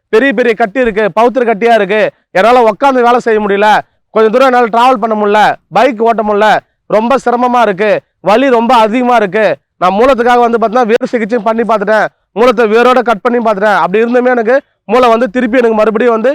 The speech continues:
உற்பத்தி ஆ-, மறுபடியும் வந்து மூளை எனக்கு வளர ஆரம்பிக்குது, மூல நோயினால நான் ரொம்ப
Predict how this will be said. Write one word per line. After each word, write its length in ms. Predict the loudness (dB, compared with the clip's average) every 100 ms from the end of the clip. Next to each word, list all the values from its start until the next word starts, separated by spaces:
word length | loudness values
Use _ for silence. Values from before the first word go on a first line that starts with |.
| -4 _ -4
உற்பத்தி 360 | -4 -2 -2 2 0
ஆ-, 160 | 0 -2
மறுபடியும் 360 | -2 0 0 0
வந்து 140 | 0 0
மூளை 160 | 0 0
எனக்கு 180 | 0 0
வளர 180 | 2 2
ஆரம்பிக்குது, 400 | 2 -2 -2 0 -2 -4 _ -6
மூல 160 | 0 2 2
நோயினால 460 | 2 2 2 2 2
நான் 160 | 0
ரொம்ப 140 | 0